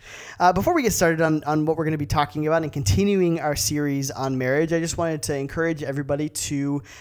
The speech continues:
um, to follow us wherever you find us, um,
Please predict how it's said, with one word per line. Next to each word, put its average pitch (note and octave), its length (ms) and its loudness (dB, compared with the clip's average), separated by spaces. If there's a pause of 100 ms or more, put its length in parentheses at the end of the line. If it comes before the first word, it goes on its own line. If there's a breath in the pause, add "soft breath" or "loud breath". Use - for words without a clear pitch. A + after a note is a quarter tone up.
(140 loud breath)
um, D3 240 0
to D#3+ 180 -2
follow F#3+ 360 0
us C3+ 140 0
wherever F#3 220 2
you G3+ 140 -4
find F3 340 0
us, - 320 0
um, D3 260 0